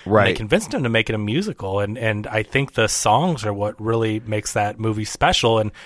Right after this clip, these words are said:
Speaker 1: he agreed and was happy they did it, but it wasn't gonna be a musical at all in the
Speaker 2: Yeah.
Speaker 1: beginning.
Speaker 2: And so, like, he, just according to Wikipedia, its budget was three million dollars and it made four million dollars.
Speaker 1: Yeah.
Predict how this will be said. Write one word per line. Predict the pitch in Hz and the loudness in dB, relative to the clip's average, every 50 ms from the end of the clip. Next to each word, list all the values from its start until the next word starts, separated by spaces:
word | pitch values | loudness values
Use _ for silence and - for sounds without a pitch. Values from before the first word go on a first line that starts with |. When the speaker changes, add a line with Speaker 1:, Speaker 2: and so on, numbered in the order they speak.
| - - - | -20 -16 -4
Speaker 1:
he | - 170 143 | 2 2 2
agreed | 117 - 139 139 127 127 151 156 | 2 2 2 2 4 4 6 4
and | 135 120 117 | 4 4 2
was | 110 - | -2 0
happy | - 131 123 117 - 117 | 2 2 2 2 2 0
they | 107 107 101 | 0 -2 2
did | 98 147 151 | 2 4 4
it, | 135 - | 4 2
but | - 110 - - | 0 -2 -2 -2
it | - 127 127 | -4 -4 0
wasn't | 131 135 131 127 110 | 0 0 0 -2 -6
gonna | 113 107 98 | -6 -8 -4
be | 113 120 | -4 -4
a | 117 | -2
musical | 107 104 104 101 98 - 101 101 | -2 -2 -4 -4 -6 -8 -8 -6
at | 95 | -6
all | 95 113 156 156 - - - - | -4 -4 -6 -6 -8 -8 -2 2
in | 107 | 4
the | 110 | 4
Speaker 2:
Yeah. | 98 90 78 71 | 4 4 4 2
Speaker 1:
beginning. | - 95 98 98 95 92 95 - - - | 0 -2 -4 -6 -8 -8 -12 -10 0 2
Speaker 2:
And | 156 160 156 | 2 4 4
so, | - 180 170 | 4 4 6
like, | 156 156 143 120 - - | 6 6 4 4 0 -4
he, | 127 127 123 98 101 | -2 -2 -2 -4 -6
just | 113 110 135 131 - | -2 -2 -2 0 0
according | 123 107 143 139 127 120 | 2 4 6 6 6 6
to | 120 113 | 4 4
Wikipedia, | 107 92 - 127 123 110 101 98 92 - - | 2 0 2 2 4 6 6 6 4 4 4
its | 123 113 - | 2 0 0
budget | 87 85 123 131 131 123 120 - - | 4 6 6 6 8 6 4 4 4
was | 104 104 - - | 0 0 0 -2
three | - 92 101 104 107 | -2 2 2 4 4
million | 101 95 90 90 87 82 | 4 4 2 2 2 2
dollars | 87 82 82 82 85 82 | 4 4 6 6 4 2
and | 76 - 101 | 0 0 0
it | 95 85 - | 0 0 0
made | 80 87 90 90 92 90 87 76 - | -2 0 2 2 2 2 0 -2 -6
four | - - - - 85 82 82 76 69 | -12 -16 -10 -4 -2 0 0 0 -2
million | 71 67 62 60 60 58 53 | -2 -6 -8 -8 -10 -12 -10
dollars. | 53 50 50 - - - - | -10 -10 -10 -10 -12 -12 -10
Speaker 1:
Yeah. | 113 98 90 | -10 -10 -10